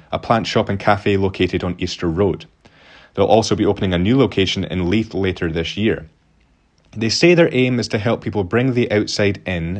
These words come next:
in a way that is convenient and affordable, which I think is a great message, as we're seeing more and more people finding out about the impact of plants and greenery on their mental health and well-being,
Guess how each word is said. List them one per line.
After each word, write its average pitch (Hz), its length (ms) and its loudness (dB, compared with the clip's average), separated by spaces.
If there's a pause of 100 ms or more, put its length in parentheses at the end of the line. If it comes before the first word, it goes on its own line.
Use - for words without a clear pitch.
in 104 120 -8
a 95 60 -2
way 92 160 0
that 90 140 0
is 85 80 -4
convenient 123 720 -2
and 92 120 -4
affordable, 87 600 -2 (320)
which - 140 -6
I 135 80 4
think 151 160 2
is - 40 0
a 107 40 -2
great 101 280 2
message, 82 480 -2
as 87 140 -4
we're 92 80 -2
seeing 92 320 0
more 120 220 4
and 113 120 2
more 110 220 4
people 98 320 -2
finding 92 380 -2
out 87 180 0
about 80 240 -4
the 57 100 -6
impact 92 420 -2
of 80 120 -10
plants 90 360 -4
and 87 120 -4
greenery 82 540 0
on 80 140 -4
their 80 100 0
mental 80 300 -2
health 92 360 -2 (260)
and 82 160 -6
well-being, 107 600 0